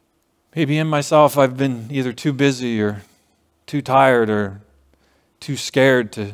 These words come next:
to share the truth that I know with them myself. There's just way too much at stake for, for me not to be a yield-, yielded vessel,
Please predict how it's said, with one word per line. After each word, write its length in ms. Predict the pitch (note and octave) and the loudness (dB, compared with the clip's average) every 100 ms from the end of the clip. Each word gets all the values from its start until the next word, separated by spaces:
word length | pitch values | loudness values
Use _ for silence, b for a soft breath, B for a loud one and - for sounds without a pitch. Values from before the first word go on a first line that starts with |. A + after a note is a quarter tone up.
| G2+ _ | -16 _
to 100 | A#2 | -16
share 460 | - C3+ B2+ A#2+ | -10 -4 0 0
the 140 | A2 G#2+ | 0 -8
truth 480 | - - C3+ B2+ - | -10 -6 -6 -6 -8
that 160 | A2+ | -2
I 180 | A#2 A#2 | -2 -2
know 300 | A2 A#2 B2 | -2 -2 -2
with 340 | A#2 A2+ A#2 | -2 -4 -6
them 340 | A2+ G#2+ G#2+ G#2 | -8 -6 -4 -4
myself. 760 | G#2+ G2+ - A2+ G2 - _ _ _ _ _ _ _ _ _ _ _ _ _ _ _ _ _ _ _ _ | -6 -8 -8 -8 -8 -10 _ _ _ _ _ _ _ _ _ _ _ _ _ _ _ _ _ _ _ _
There's 160 | C#3+ - | -16 -14
just 240 | F3 - | -12 -6
way 160 | C#3 C#3+ | -4 -4
too 200 | - C3+ | -6 -6
much 440 | B2 B2+ - - - | -6 -8 -16 -20 -20
at 100 | - | -18
stake 380 | - A#2 A2 | -6 -4 -4
for, 180 | - A2 | -8 -12
for 400 | - - - B2+ | -12 -20 -14 -8
me 200 | B2 C3 | -4 -2
not 260 | B2+ B2 A#2 | -2 -4 -6
to 80 | A#2+ | -8
be 200 | B2+ A2+ | -4 -4
a 40 | |
yield-, 500 | A2 A#2 B2+ B2+ - | -4 -4 -4 -4 -8
yielded 420 | A#2 B2+ B2+ B2 | -4 -2 -2 -4
vessel, 600 | A2 A#2+ A#2+ - G#2+ F#2+ | -2 -2 -2 -6 -8 -8